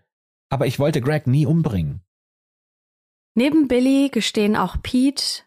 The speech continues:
Speaker 2: Vance Junior und Raymond ihre Rollen bei dem Mord. Und der lief laut ihren Aussagen wie folgt ab. Als Greg nach der Arbeit nach Hause kommt,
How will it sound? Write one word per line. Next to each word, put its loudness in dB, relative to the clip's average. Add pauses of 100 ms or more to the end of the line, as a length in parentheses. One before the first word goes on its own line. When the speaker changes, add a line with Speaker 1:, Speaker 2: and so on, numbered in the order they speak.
Speaker 2:
Vance 0
Junior 2
und 2
Raymond 2
ihre -2
Rollen 0
bei -2
dem -2
Mord. -4 (760)
Und 0
der 2
lief 2
laut -2
ihren 2
Aussagen 0
wie 0
folgt -6
ab. -12 (760)
Als -4
Greg -2
nach -2
der 0
Arbeit 0
nach -4
Hause 0
kommt, 0